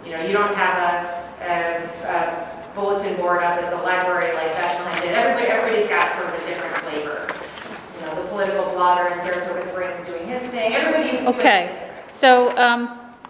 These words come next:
Speaker 2: Judy, so if we add that sentence about there will be a, additional education and outreach, and I forget the spe-, specifics,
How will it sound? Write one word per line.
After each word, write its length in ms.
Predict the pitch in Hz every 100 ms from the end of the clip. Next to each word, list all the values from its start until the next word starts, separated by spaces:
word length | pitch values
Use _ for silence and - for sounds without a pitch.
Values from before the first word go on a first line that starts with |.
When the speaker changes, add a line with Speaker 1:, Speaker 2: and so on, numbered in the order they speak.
| -
Speaker 2:
Judy, 600 | - 254 240 254 254 254 - - - - - -
so 300 | - 247 233
if 240 | - 226
we 240 | 240 214 240
add 240 | 254 240
that 240 | 240 233
sentence 800 | - - 226 220 214 214 - - -
about 420 | 208 202 202 196 196
there 140 | 196
will 240 | 196 208
be 280 | 202 202 196
a, 120 | - 185 - -
additional 560 | 180 175 165 - 214
education 600 | - 196 196 202 190 -
and 80 | 180
outreach, 680 | - 180 - 180 180 - - -
and 140 | 185
I 80 | 180
forget 360 | 180 185 190 -
the 100 | 185
spe-, 340 | - 180 - - -
specifics, 1080 | - - 180 - 196 - 147 - - -